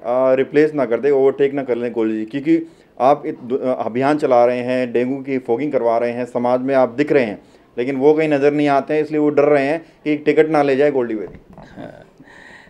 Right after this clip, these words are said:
Speaker 2: ऐसे देखिए, मैं पहले तो बताऊं आपको, ये फैसला आम आदमी पार्टी के शीर्ष नेतृ-,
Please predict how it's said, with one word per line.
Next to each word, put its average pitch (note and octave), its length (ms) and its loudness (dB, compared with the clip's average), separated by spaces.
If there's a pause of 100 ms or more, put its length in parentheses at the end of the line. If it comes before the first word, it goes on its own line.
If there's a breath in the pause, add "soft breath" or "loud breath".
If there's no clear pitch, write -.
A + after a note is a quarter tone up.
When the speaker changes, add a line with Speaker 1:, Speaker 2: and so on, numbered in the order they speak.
(120)
Speaker 2:
ऐसे A2 260 -8
देखिए, A2 420 -6
मैं G#2 540 -10
पहले G#2+ 340 -10
तो G#2+ 80 -16
बताऊं G2+ 360 -12
आपको, G2+ 480 -14 (100)
ये G#2+ 280 -6
फैसला A2 400 -8
आम G#2 300 -12
आदमी G#2+ 180 -12
पार्टी G2+ 340 -12
के G#2+ 200 -12
शीर्ष A2 320 -14
नेतृ-, G#2+ 400 -14